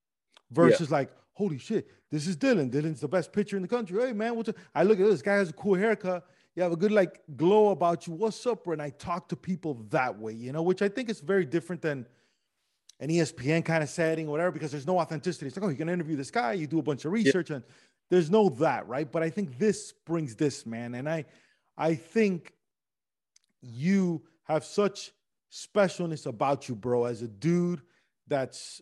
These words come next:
Speaker 1: a senior now in high school that has so many things ahead of him, but you have this maturity level, bro, that's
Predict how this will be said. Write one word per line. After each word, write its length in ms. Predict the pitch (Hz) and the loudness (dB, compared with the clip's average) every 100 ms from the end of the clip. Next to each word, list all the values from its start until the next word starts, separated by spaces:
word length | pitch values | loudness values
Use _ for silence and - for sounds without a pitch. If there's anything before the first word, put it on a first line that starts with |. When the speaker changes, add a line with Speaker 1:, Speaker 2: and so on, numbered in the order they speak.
| - | -14
Speaker 1:
a 100 | 117 | -12
senior 460 | - 196 190 175 170 | -6 -2 0 0 0
now 200 | 165 165 | 0 0
in 60 | |
high 200 | 139 170 | 0 -2
school 460 | - - 180 180 - _ _ _ | -4 -8 -6 -6 -8 _ _ _
that 100 | 139 | -2
has 160 | 143 139 | 0 -2
so 300 | - 190 196 | 0 2 2
many 240 | 185 175 | 2 -2
things 280 | - 175 135 | -2 -4 -2
ahead 220 | 127 170 | 0 2
of 100 | 160 | 2
him, 160 | 151 123 _ _ - | 0 -10 _ _ -4
but 80 | 139 | 0
you 160 | 143 | 2
have 240 | 151 190 160 | 2 2 2
this 180 | 165 | -2
maturity 640 | 151 135 - 196 185 156 131 | -4 -6 0 2 4 2 0
level, 280 | 123 113 107 | -2 -4 -6
bro, 340 | 98 131 131 | -4 -2 0
that's 320 | 127 123 - | -2 -4 -8